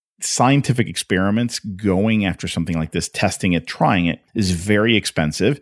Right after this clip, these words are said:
It could be very risky. So, you know, you should limit the hypotheses you test <laughs> to the ones that seem to be the most reasonable and most logical.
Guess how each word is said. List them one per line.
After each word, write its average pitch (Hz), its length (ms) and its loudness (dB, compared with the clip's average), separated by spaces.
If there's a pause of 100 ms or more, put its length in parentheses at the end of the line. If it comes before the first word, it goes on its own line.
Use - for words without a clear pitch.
(200)
It 92 120 -2
could 92 140 0
be 87 140 2
very 78 320 0
risky. 87 560 0 (320)
So, - 420 4 (240)
you 90 140 -4
know, 87 80 2
you 120 100 4
should - 240 0
limit 113 640 2
the - 160 -4
hypotheses 95 920 0
you 92 300 0 (100)
test 160 500 0 (180)
<laughs> - 180 -6
to 110 140 2
the 95 120 2
ones 90 340 2
that 90 180 0
seem 90 240 2
to 82 140 2
be 85 160 2
the 85 80 0
most 85 280 0
reasonable 92 600 0 (480)
and 82 380 0 (300)
most 98 300 2
logical. 123 480 0